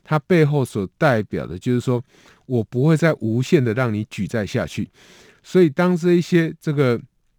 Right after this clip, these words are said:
房地产业者出现这种流动性问题的时候，自然呢，它就会使得它的公司面临更大的经营危机。我没有办法像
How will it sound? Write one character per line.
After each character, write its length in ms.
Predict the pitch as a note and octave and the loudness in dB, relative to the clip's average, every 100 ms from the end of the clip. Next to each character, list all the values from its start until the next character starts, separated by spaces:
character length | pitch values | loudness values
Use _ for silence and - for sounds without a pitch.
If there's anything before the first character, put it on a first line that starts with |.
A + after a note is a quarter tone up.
| _ | _
房 160 | - C#3+ | -2 2
地 80 | F3+ | 2
产 180 | C#3+ | 2
业 140 | C3 C#3+ | 2 2
者 220 | A#2+ G2+ | 0 -6
出 320 | - - D#3+ | -8 -2 0
现 280 | D#3 F3 B2 - _ | 2 0 0 -6 _
这 140 | - C3+ | -10 -4
种 260 | A#2+ G2 | -4 -2
流 160 | G#2+ B2+ | 0 2
动 160 | F3 | 2
性 220 | D3+ D#3 C#3 | 2 2 4
问 180 | C#3+ | 2
题 140 | B2+ G2 | 0 -4
的 100 | F#2+ | -8
时 140 | - | -6
候， 200 | G#2+ A#2+ - - - - _ | -4 -4 -6 -18 -20 -20 _
自 200 | - F3 | -4 0
然 200 | C3+ A2+ | 0 0
呢， 220 | A#2 A#2+ - _ | -2 -4 -8 _
它 160 | - D3 | -4 0
就 120 | D#3+ | 4
会 100 | C#3+ | 2
使 180 | - G#2+ | 2 -4
得 240 | G#2 F#2+ - _ | -4 -6 -12 _
它 140 | - C#3 | -4 -2
的 120 | C3 | 0
公 220 | B2+ B2 | 2 0
司 260 | B2 A#2+ A#2+ _ | 0 -2 -2 _
面 220 | C#3 A#2 | 0 0
临 180 | G#2 F#2+ - | 0 -6 -10
更 240 | - D3 A2+ | -2 0 0
大 160 | B2 | -2
的 80 | A2 | -4
经 160 | G2 A2+ | -2 -2
营 100 | G2+ | 0
危 160 | F#2 | -4
机。 240 | F2+ G#2+ G#2+ - - _ | -2 -4 -4 -8 -20 _
我 100 | A#2 | 0
没 120 | D3 | 2
有 100 | E3+ | 4
办 160 | F3 D#3 | 2 2
法 80 | |
像 340 | A#2+ E3 C#3+ | 0 0 -2